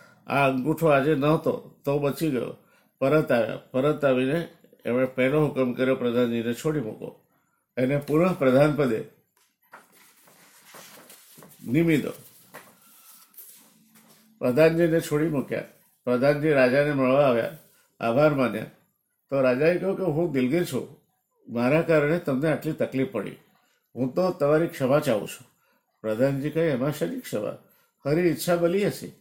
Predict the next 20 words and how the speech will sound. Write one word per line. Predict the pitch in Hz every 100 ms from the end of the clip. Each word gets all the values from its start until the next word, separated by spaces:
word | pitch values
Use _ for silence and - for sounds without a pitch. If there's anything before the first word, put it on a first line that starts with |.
| _ _ _ _ _
એટલે | 131 131 143
રાજાના | 117 117 147 170
મોં | 151 151 151
પર | 160 123 127
સ્મિત | - 147 156 135
આવી | 117
ગયું. | 110 110
તેમણે | 120 139
પ્રધાનજીને | 135 120 135 143 156 151
મોં | 117 127 143
પર | 147
કહ્યું | 120 110 - _ _ _ _ -
કે, | 143
"ખરા | 143 147 202
માણસ | 214 127 113
છો | 113
તમે, | 98 98 - _ _ _ _ _ -
તમે | 147 160
જેલમાં | 127 120 131 151
નાખ્યા, | 123 110 117